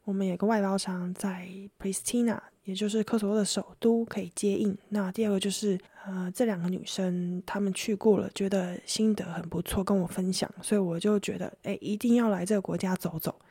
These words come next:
那实在讲，因为我在阿尔巴尼亚待了三个星期嘛，所以我接下来要到科索沃的心情也是相当的兴奋，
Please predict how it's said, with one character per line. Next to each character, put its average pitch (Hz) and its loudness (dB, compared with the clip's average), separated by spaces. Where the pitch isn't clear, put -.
那 285 0
实 220 0
在 269 6
讲， 208 0
因 233 2
为 254 6
我 202 4
在 208 0
阿 214 4
尔 208 4
巴 202 2
尼 202 2
亚 175 -2
待 202 -2
了 196 2
三 190 0
个 170 -6
星 226 -2
期 - -2
嘛， - -10
所 - 0
以 208 2
我 202 -2
接 226 0
下 233 2
来 190 0
要 202 2
到 220 2
科 226 0
索 208 -2
沃 214 2
的 214 -2
心 208 -2
情 196 -2
也 185 -2
是 220 2
相 214 0
当 208 0
的 208 2
兴 185 -2
奋， - -4